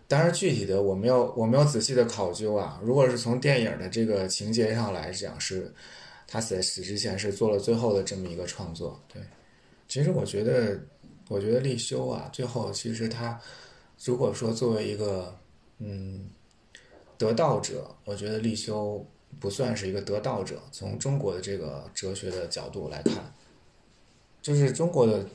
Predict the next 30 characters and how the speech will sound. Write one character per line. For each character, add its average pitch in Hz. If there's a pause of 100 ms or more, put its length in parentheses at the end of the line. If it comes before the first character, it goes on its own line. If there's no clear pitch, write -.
(440)
这 127
种 98
道， 87
其 -
实 135
是 127
一 -
种 82
大 131
道 127
至 120
简， -
非 143
常 127
平 107
常 90
的 107
一 104
种 87
心 90
态， -
就 123
是 123
不 113
管 110
你 98
是 -
在 95
一 98
个 101